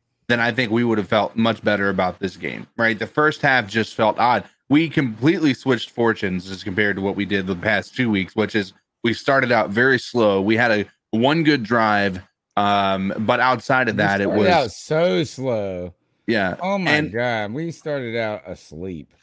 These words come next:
Speaker 1: Yeah, but you, you put all of that on
Speaker 2: D J
Speaker 1: top of
Speaker 2: dropped a pass straight in his face.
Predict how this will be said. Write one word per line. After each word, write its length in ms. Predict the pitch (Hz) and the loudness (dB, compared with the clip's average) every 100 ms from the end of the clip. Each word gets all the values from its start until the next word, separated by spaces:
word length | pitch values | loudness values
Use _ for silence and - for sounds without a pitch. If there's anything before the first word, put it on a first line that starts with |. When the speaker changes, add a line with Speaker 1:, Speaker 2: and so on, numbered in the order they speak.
| _ | _
Speaker 1:
Yeah, 380 | - 147 175 113 | 0 2 2 2
but 240 | 107 127 123 | 2 2 2
you, 240 | 127 147 | 0 0
you 180 | 147 131 | 0 0
put 200 | - 208 | 2 4
all 200 | 208 196 | 4 4
of 80 | 127 | 4
that 220 | 131 127 | 4 4
on 60 | 214 | 4
Speaker 2:
D 100 | 185 | 4
J 220 | 233 226 | 4 4
Speaker 1:
top 80 | 202 | 4
of 60 | 123 | 2
Speaker 2:
dropped 400 | 147 175 185 - | 2 4 2 -2
a 40 | |
pass 480 | 131 170 180 180 160 | -2 0 2 2 0
straight 380 | - 165 175 - | -4 -2 0 0
in 80 | 160 | -2
his 160 | 143 | -6
face. 680 | - 139 156 160 156 - - | -4 0 2 0 -2 -8 -18